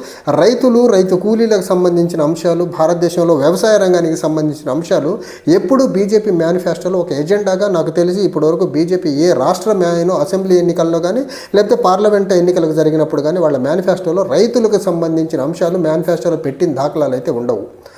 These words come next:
So అందుకని ఈ ఆగ్రహించిన రైతులు రెండు వేల ఇరవై ఒకటిలో ఒకసారి ధర్నా చేశారు. మూడు చట్టాలు తీసుకొచ్చినప్పుడు రైతు వ్యతిరేక చట్టాలు ఉన్నాయి అనేసి, వ్యవసాయానికి వ్యతిరేకంగా ఉన్న చట్టాలు అనేసి, మళ్ళీ ఇప్పుడు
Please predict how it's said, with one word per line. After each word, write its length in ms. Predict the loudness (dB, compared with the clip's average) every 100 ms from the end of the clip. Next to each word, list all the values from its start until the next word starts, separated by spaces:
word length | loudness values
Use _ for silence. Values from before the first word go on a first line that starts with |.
| -20 -2
So 60 | 0
అందుకని 400 | 2 4 4 4 4
ఈ 20 |
ఆగ్రహించిన 560 | 2 2 0 -2 -2 -2
రైతులు 360 | 0 -2 0 -2
రెండు 220 | 0 0
వేల 160 | 0
ఇరవై 300 | -2 -2 0
ఒకటిలో 360 | 0 0 0 0
ఒకసారి 280 | -2 -2 -4
ధర్నా 220 | -2 -2 0
చేశారు. 280 | -2 0 0 0 0
మూడు 120 | 0
చట్టాలు 280 | -2 0 0
తీసుకొచ్చినప్పుడు 640 | 0 -2 -6 -6 -6 -4 -2
రైతు 160 | -2 -2
వ్యతిరేక 260 | -4 -2 -6 -4
చట్టాలు 240 | -4 -2 -2
ఉన్నాయి 260 | -4 -6
అనేసి, 280 | -6 -8 -10 -18 -18 -14 0
వ్యవసాయానికి 460 | 0 2 2 2
వ్యతిరేకంగా 460 | 0 2 2 2 0
ఉన్న 80 | 0 -2
చట్టాలు 260 | -2 -4 -4
అనేసి, 260 | -8 -10 -12 -12 -2
మళ్ళీ 240 | 0 0
ఇప్పుడు 280 | 0 0 -2